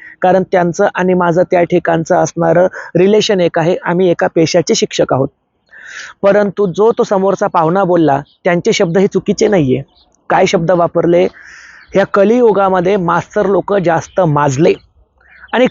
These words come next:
खरंच आज मला असं वाटतंय ना, ह्या सर्व घटना पाहून, की हा शब्द कुठेतरी खरा व्हायला लागलाय. शिक्षकांना स्वतःच्या कर्तव्याचा विसर पडलाय. आपण शिक्षक कशासाठी झालो आहोत या उद्देशाचा त्यांना विसर पडलाय. आपण शिक्षक बनून देशाची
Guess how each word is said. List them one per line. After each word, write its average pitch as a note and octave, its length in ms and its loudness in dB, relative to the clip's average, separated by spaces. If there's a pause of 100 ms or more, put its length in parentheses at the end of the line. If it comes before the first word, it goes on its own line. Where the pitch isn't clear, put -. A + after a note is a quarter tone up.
खरंच G3+ 340 0
आज A#3 200 2
मला A3 280 2
असं G#3 300 0
वाटतंय G3 500 0
ना, F#3+ 80 0
ह्या F#3 140 0
सर्व F#3+ 240 -2
घटना E3+ 360 -4
पाहून, F3+ 400 0 (300)
की A3 80 0
हा F#3+ 220 -2
शब्द F#3 240 -2
कुठेतरी F#3 500 0
खरा E3+ 240 0
व्हायला C#3+ 240 2
लागलाय. B2+ 240 0 (500)
शिक्षकांना G3+ 800 0
स्वतःच्या F3 640 -2
कर्तव्याचा F3 580 0
विसर E3 300 0
पडलाय. D3 400 0 (400)
आपण F3+ 340 0
शिक्षक F#3+ 340 -2 (100)
कशासाठी G#3 500 0
झालो E3+ 300 2
आहोत D#3+ 280 0 (380)
या F#3+ 180 2 (120)
उद्देशाचा G3 520 0
त्यांना F#3+ 260 -2
विसर F3 340 0
पडलाय. E3+ 460 0 (440)
आपण F#3+ 340 0
शिक्षक A3+ 460 0
बनून G3 380 0
देशाची F3+ 540 -2